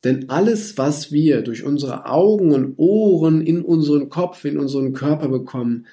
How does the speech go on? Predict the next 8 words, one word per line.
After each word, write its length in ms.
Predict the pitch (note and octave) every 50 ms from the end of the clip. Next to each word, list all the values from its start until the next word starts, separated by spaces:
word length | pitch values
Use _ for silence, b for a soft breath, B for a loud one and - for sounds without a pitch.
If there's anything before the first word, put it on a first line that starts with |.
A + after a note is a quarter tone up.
| b b b b
will 300 | C3 C3 D#3+ G3+ - - -
auch 280 | C#3+ C3+ C3 C3+ C3 -
irgendwann 560 | E3+ D#3 D#3+ F3 F#3 F3+ F3 F#3+ F#3 F3+ E3
wieder 480 | D#3+ D#3+ E3 F#3+ F#3+ F#3+ F#3+ G3 F#3+ -
heraus, 680 | - - G3+ G3+ G#3+ - - - C#3+ - - - - -
durch 180 | - D#3+ F3 G3+
unseren 320 | A3 A3 G3 F#3+ G#3+ G#3+
Mund. 520 | G#3+ A#3+ D4+ D4+ A3 D#3+ B2+ - - -